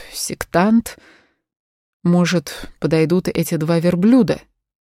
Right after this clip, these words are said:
Серебряные, с позолотой. У каждого по два горба" и из них торчат свечи. А между горбами выгравировать: "Джозефу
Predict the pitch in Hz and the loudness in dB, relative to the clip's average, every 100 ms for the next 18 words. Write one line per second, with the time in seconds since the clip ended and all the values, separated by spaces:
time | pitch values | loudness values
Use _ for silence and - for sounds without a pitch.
0 | _ _ - - - 156 196 196 190 156 | _ _ -12 -8 -2 2 4 4 2 2
1 | 147 - 160 147 147 165 208 226 208 - | -2 -2 -2 -2 0 2 4 4 0 -2
2 | _ _ _ _ _ _ - 180 175 240 | _ _ _ _ _ _ 0 0 4 4
3 | 233 160 151 147 151 143 151 147 151 151 | 4 2 -2 -2 -4 -4 -2 -4 -4 -4
4 | 147 170 254 - _ _ _ _ - 170 | 0 2 2 -2 _ _ _ _ -10 -2
5 | 165 156 175 233 240 - - _ _ _ | -2 2 6 6 4 -2 -14 _ _ _
6 | _ _ 170 160 - 196 196 - 143 143 | _ _ -4 -4 -2 -4 -4 -8 -6 -6
7 | - - 196 _ _ _ _ _ _ - | -6 -14 -14 _ _ _ _ _ _ -2
8 | 165 180 214 196 190 180 185 180 240 220 | 2 6 4 4 2 4 2 2 4 4
9 | 151 165 156 156 156 151 156 170 - - | 4 2 0 0 -2 -6 -8 -10 -14 -16
10 | _ _ _ - 170 151 170 165 135 135 | _ _ _ -6 -2 -2 0 -2 -2 -8
11 | - 139 | -10 -10